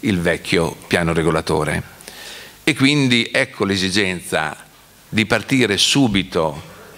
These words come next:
con la conoscenza il più possibile approfondita dei nuovi strumenti urbanistici. Voi sapete che l'attività di pianificazione è un'attività riservata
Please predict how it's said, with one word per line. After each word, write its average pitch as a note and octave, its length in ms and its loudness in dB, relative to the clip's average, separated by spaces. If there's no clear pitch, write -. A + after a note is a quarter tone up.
con A2+ 320 2
la G2+ 140 4
conoscenza C3+ 1120 0
il A2+ 120 -8
più G#2 140 -2
possibile G#2+ 500 2
approfondita A2 880 2
dei G#2 160 0
nuovi E2+ 260 0
strumenti E2 400 -2
urbanistici. - 760 -2
Voi A2+ 120 2
sapete A2 340 2
che F#2 80 -2
l'attività G2+ 380 2
di G#2 60 -6
pianificazione G2 1040 0
è G#2+ 100 0
un'attività F#2+ 840 0
riservata G#2+ 1120 0